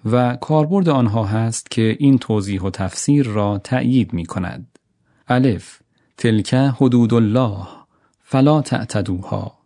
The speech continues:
خداوند متعال بعد از آن که حقوقی را برای کسانی تعیین می‌کند، می‌فرماید اینها حدود است که خدا تعیین کرده است. اگر از این مرزها عبور کنید، مرتکب ظلم شده اید،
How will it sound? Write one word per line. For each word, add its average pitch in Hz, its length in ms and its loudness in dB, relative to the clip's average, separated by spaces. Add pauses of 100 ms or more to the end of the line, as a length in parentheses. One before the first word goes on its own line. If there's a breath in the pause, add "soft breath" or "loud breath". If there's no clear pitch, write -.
(360)
خداوند 131 500 4
متعال 160 480 4
بعد 151 280 2
از 135 140 4
آن 139 160 4
که 127 400 4
حقوقی 127 580 2
را 101 160 0
برای 101 380 0
کسانی 104 480 -2
تعیین 117 340 0
می‌کند، 143 640 2
می‌فرماید 147 760 2
اینها 135 680 2
حدود 156 400 2
است 92 400 -4
که 104 400 -2
خدا 127 500 0
تعیین 104 440 -4
کرده 92 320 -8
است. - 500 -14 (400 loud breath)
اگر 107 340 2
از 120 220 0
این 135 120 6
مرزها 117 500 4
عبور 110 400 0
کنید، 139 560 2
مرتکب 113 600 0
ظلم 131 340 2
شده 104 260 -2
اید، - 360 -6